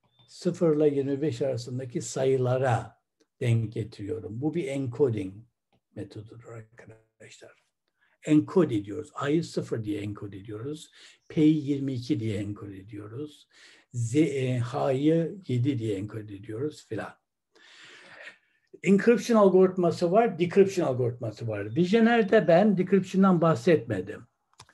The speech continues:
Çünkü çok kolay. Decryption için encrypted text'in altına gene keyword'ü tekrar ederek yazarsanız, gene toplamalar yaparsanız bulursunuz.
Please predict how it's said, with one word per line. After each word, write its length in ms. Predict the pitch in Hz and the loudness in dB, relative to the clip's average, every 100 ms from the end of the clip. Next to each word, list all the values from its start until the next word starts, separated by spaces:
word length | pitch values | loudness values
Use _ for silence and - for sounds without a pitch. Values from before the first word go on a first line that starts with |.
| _ | _
Çünkü 340 | - 196 185 | -2 -2 -2
çok 340 | - 180 160 - | 4 6 6 2
kolay. 440 | 110 101 131 190 - | -4 -2 -4 -6 -6
Decryption 500 | 165 - 185 - 220 | -8 -2 -2 2 2
için 500 | 165 - 151 196 - _ | 2 0 -4 -4 -8 _
encrypted 580 | - 160 156 208 - 156 | -2 -2 2 2 2 -8
text'in 380 | - 123 120 139 | -6 -6 -6 -10
altına 760 | 123 156 156 165 160 202 247 - _ _ _ _ _ _ 139 | -2 -2 -2 -4 -2 -2 -4 -10 _ _ _ _ _ _ -12
gene 380 | 139 190 208 185 | 2 4 6 2
keyword'ü 880 | - 190 185 139 131 131 123 190 190 | 0 0 2 4 4 2 4 2 4
tekrar 340 | 151 143 185 | 0 2 2
ederek 480 | 165 147 135 131 120 | 4 4 2 0 0
yazarsanız, 880 | 139 131 208 208 - 165 220 220 - | -2 2 4 4 0 0 0 -2 -2
gene 280 | 190 220 226 | 0 2 2
toplamalar 580 | 185 - 151 147 135 135 | 0 0 -2 0 -2 0
yaparsanız 1080 | 147 123 196 202 196 165 196 240 - - _ _ _ _ _ _ | -2 0 0 0 -2 -6 -6 -10 -16 -20 _ _ _ _ _ _
bulursunuz. 840 | 135 110 98 - 113 113 71 _ | -8 -8 -8 -14 -20 -20 -20 _